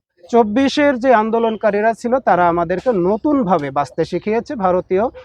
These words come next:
আধিপত্যবাদের বিরুদ্ধে চোখ তুলে, আহ, তাকানোর সুযোগ করে দিয়েছে। মেরুদণ্ড সোজা করে এখন আমরা ভারতীয় আধিপত্যের বিরুদ্ধে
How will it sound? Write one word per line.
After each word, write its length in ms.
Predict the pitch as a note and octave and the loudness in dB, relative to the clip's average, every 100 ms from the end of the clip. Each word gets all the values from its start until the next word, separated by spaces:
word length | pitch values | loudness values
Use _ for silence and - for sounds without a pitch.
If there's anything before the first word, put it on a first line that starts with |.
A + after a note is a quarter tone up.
| _ - | _ -4
আধিপত্যবাদের 840 | E3 E3+ A3 B3 - B3 A#3 A3 G#3 | 0 0 2 0 2 2 2 2 -2
বিরুদ্ধে 540 | F3 G3 G3 A#3 D#4 - _ _ _ | 0 0 -2 -2 -4 -6 _ _ _
চোখ 180 | C#4 C#4 - | -2 -2 -2
তুলে, 240 | B3 B3+ | 2 4
আহ, 840 | C#4+ F#4 _ _ _ _ - F3 E3+ | 4 -2 _ _ _ _ -4 -2 0
তাকানোর 720 | F3+ F3+ A3+ A#3+ A#3 A#3+ G#3+ | 0 4 4 4 0 -4 -8
সুযোগ 300 | A#3 A3+ C4 | -4 -4 -2
করে 200 | C#4 C4+ | 0 0
দিয়েছে। 300 | B3+ C#4 C#4 | 0 -2 -2
মেরুদণ্ড 500 | C4 A3 A3 A#3+ A#3+ | 0 0 2 2 2
সোজা 300 | A3 G#3 G#3+ | -2 -2 -2
করে 180 | G#3+ A3 | -2 -2
এখন 200 | G#3+ G#3+ | -2 -4
আমরা 200 | G#3+ G#3 | -4 -2
ভারতীয় 380 | F3+ F#3+ G3 F#3 | -2 -2 -2 -2
আধিপত্যের 480 | F3+ F3+ G3 G3+ G3 | 0 0 -2 -2 -2
বিরুদ্ধে 440 | F#3 F#3+ F3 | 0 0 -2